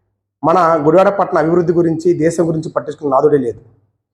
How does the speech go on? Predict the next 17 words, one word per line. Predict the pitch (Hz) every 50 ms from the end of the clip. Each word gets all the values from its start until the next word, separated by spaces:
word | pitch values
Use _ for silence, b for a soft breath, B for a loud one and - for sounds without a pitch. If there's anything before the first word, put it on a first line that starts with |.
| _ _ _ _ _ - 160
అట్లీస్ట్ | 180 175 - 262 240 185 - - - -
ఒక | - -
ఇరవై | 165 160 156 160 185
నాలుగు | 190 196 196 190 165 180
గంటలో | 180 185 185 214 214 214
ఒక | 214 - - 151 - 156
పది | 160 156 160 180
నిమిషాలైనా | 202 202 202 208 190 190 185 175
సరే | - 165 156 170 185 - - - - _ _ _ _ _ _ _ -
మా | 147 156
గుడివాడ | 160 143 135 160 170 196 202 196
పట్టణ | 196 196 180 156 156 175 175 175 160 - - 156
అభివృద్ధి | 151 160 170 170 151 175
గురించి | 143 156 147 156 147 147 - 180 175 - - - _ _ _ _ _ _ _ _ -
మన | 160 190 226
వంతు | 226 226 226 254
సహాయం. | 196 208 180 160 170 160 135 117 104 -